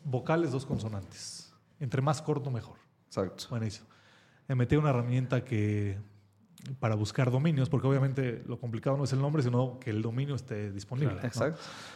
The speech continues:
Speaker 1: Entonces me metí a una herramienta, no me acuerdo si se llamaba
Speaker 2: GoDaddy o
Speaker 1: No, era una que te ayudaba a buscar.
Speaker 2: Ah,
Speaker 1: Te
Speaker 2: ok,
Speaker 1: tenía
Speaker 2: ok.
Speaker 1: como un buscador. Entonces me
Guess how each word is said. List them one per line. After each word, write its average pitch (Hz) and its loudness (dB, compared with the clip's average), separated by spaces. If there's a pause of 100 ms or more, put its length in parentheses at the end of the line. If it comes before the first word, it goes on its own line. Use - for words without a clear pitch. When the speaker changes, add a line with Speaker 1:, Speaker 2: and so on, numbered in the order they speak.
(140)
Speaker 1:
Entonces 127 0
me 120 2
metí 139 4
a - 6
una 160 6
herramienta, 123 2
no 117 -2
me 120 -2
acuerdo 113 0
si - -4
se 113 -2
llamaba 101 -2
Speaker 2:
GoDaddy 110 -2
o 76 -6 (240)
Speaker 1:
No, 143 4
era 151 4
una 170 2
que 131 -2
te - 2
ayudaba 127 6
a 147 4
buscar. 113 2 (560)
Speaker 2:
Ah, 127 2
Speaker 1:
Te 139 4
Speaker 2:
ok, 123 -4
Speaker 1:
tenía 131 4
Speaker 2:
ok. 127 2
Speaker 1:
como 131 2
un 135 2
buscador. 120 2
Entonces 123 -2
me 135 -6